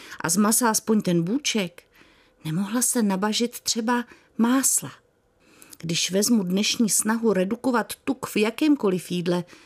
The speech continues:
nemohu nevzpomenout na babičku, která usmažené řízky skládala do horkého pekáčku a prokládala je střípky másla. Pro chuť i vůni.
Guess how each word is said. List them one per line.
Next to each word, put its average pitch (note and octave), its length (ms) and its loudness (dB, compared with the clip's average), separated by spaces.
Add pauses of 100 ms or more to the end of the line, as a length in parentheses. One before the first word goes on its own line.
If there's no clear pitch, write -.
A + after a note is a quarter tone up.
(300)
nemohu A3+ 500 4
nevzpomenout A3 800 2
na F3+ 160 2
babičku, E3 680 -2 (300)
která A3 480 -2
usmažené D#4 680 2
řízky A3+ 360 -2
skládala B3+ 560 0
do F4 120 2
horkého C#4 440 0
pekáčku F3 760 -4 (460)
a - 120 -8
prokládala G#3+ 680 0
je A3 120 4
střípky - 520 -2
másla. G3+ 500 0 (520)
Pro E3+ 180 0
chuť C#4+ 440 -4 (100)
i A3+ 100 0
vůni. F#3+ 460 0